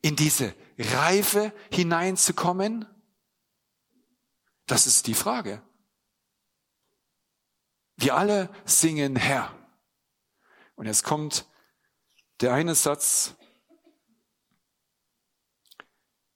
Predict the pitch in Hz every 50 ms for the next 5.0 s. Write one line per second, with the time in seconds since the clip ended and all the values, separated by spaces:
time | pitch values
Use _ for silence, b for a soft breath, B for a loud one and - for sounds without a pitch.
0 | _ _ _ _ _ _ _ _ _ _ _ _ _ _ _ _ _ _ _ _
1 | _ _ _ _ _ _ _ _ _ _ _ _ _ _ _ _ _ - - 127
2 | 131 131 120 - - 147 139 123 123 107 127 156 160 - - 120 120 107 - 113
3 | 110 104 - 135 117 104 110 101 90 104 98 - - - - 101 131 - - -
4 | - - - - - - 107 98 98 - - - - - - - 127 139 175 165